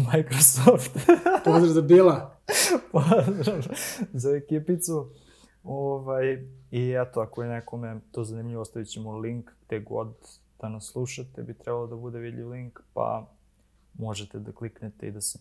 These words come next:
Speaker 1: prijavite. Am, to je to. Jesmo imali još nešto od ovih, a, informacija od javnog značaja?
Speaker 2: Ja mislim da je to to. A,
Speaker 1: Da.
Speaker 2: samo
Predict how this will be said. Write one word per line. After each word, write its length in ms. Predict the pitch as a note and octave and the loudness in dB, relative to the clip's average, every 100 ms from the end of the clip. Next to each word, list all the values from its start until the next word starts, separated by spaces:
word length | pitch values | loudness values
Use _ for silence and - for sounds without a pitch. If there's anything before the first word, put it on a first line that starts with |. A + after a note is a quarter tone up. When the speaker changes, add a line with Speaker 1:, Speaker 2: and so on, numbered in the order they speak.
| - | -12
Speaker 1:
prijavite. 580 | G#2 G#2 G#2 - G#2 F#2+ G2 _ _ _ _ _ _ _ _ _ _ _ - - | -10 -10 -12 -14 -16 -16 -20 _ _ _ _ _ _ _ _ _ _ _ -16 -10
Am, 400 | A#2 A2+ A2+ - _ | -8 -8 -12 -16 _
to 140 | A#2+ | -14
je 60 | A2 | -14
to. 200 | - A2+ | -12 -14
Jesmo 180 | G#2+ B2 | -12 -8
imali 200 | C#3+ D3+ | -4 -4
još 140 | C#3+ | -4
nešto 360 | D3 D#3+ D#3 C3+ | -6 -8 -8 -8
od 200 | A#2+ A2 _ _ _ _ _ _ - | -8 -10 _ _ _ _ _ _ -4
ovih, 600 | B2 B2 A#2+ - - - | 0 0 -2 -8 -18 -16
a, 340 | A#2+ A2 A2+ A#2 _ _ _ _ _ | -8 -6 -8 -14 _ _ _ _ _
informacija 540 | B2+ B2+ B2+ B2+ C3 C3 | -2 0 2 2 0 -2
od 60 | |
javnog 240 | C3 C3 A#2+ | -2 -2 -4
značaja? 580 | B2 B2+ B2+ A2 G#2+ G#2+ _ _ _ _ - | -4 -6 -4 -6 -6 -12 _ _ _ _ -8
Speaker 2:
Ja 300 | E3 D#3 E3 | 0 6 6
mislim 380 | D#3+ D#3+ - C#3 | 6 4 2 0
da 80 | C3+ | 0
je 120 | B2+ | -2
to 140 | C#3+ | -4
to. 300 | A#2+ B2+ G#2+ - - _ _ - - | -6 -6 -8 -10 -18 _ _ -20 -16
A, 400 | C3 A#2+ A#2 A2+ - - - _ | -14 -12 -10 -12 -14 -20 -20 _
Speaker 1:
Da. 220 | A2 G2+ | -14 -12
Speaker 2:
samo 500 | G2 G2+ C3+ C3 C3+ | -14 -12 -8 -8 -8